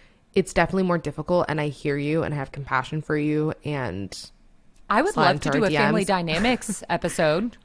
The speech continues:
Speaker 2: I think we
Speaker 1: Yes.
Speaker 2: should do that 'cause you and I have very unique family dynamics, I would say,
Speaker 1: Yeah,
Speaker 2: too.
Speaker 1: I think I would love to do that. So I, I, I hear you. You know, I, I appreciate the fact that it is more difficult. It's not as being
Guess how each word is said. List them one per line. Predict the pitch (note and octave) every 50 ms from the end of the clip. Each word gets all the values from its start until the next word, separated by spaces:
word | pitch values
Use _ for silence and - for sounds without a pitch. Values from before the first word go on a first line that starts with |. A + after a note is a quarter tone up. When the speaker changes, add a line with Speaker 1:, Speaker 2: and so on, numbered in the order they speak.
| - -
Speaker 2:
I | F#3 G3+
think | G#3 F3+ E3+ D3 B2+
we | A3+
Speaker 1:
Yes. | G3
Speaker 2:
should | - F#3+ C#3
do | C#3 F#3+ A#3
that | A3 D#3 E3+
'cause | - A3 F3 F3+
you | A#3+ C4+
and | D4
I | C#4+
have | B3 A3+ F3 D3
very | F3+ F#3+ G3 G#3
unique | F#3 E3 F3 E3 F3+ B3 D4+ -
family | - B3+ G3+ F3 D#3+ C#3+ C#3
dynamics, | - - - - - - - F3+ - -
I | C#3+
would | D3+ D#3+ -
say, | F#3 F3
Speaker 1:
Yeah, | F3+ F3+ D#3
Speaker 2:
too. | B3 C4 A#3 - - - -
Speaker 1:
I | - F3+
think | - F#3 F3 F#3
I | F3+
would | E3+ E3
love | D#3+ D#3+ E3 -
to | - D#3
do | - - -
that. | - - - - - - - - - - - -
So | - - G#3 F#3+ F#3 E3+ - -
I, | - A#3+ - - -
I, | - D3 B2+ G3 - -
I | G#3
hear | F#3 - - F3+ F3 E3+
you. | E3+ E3 F#3 F#3+ G3 G#3+ G#3+
You | G3 F3+ E3
know, | E3 D#3 -
I, | - D#3+ D#3+ C3+ - -
I | F3
appreciate | E3+ E3 - - - F3+ F3 D3+ - - D3+ - -
the | -
fact | - D3+ C3+ D3+ - -
that | D3+ C#3+
it | C3+ C3+
is | D3 D#3+ D3+
more | F3 D#3+ D#3+ D#3+
difficult. | E3 D#3+ - D#3+ - E3+ D#3+ D3+
It's | D3+ -
not | - D3+ D3+ D3+
as | D3+ C#3+
being | - - D3+ D3 C#3+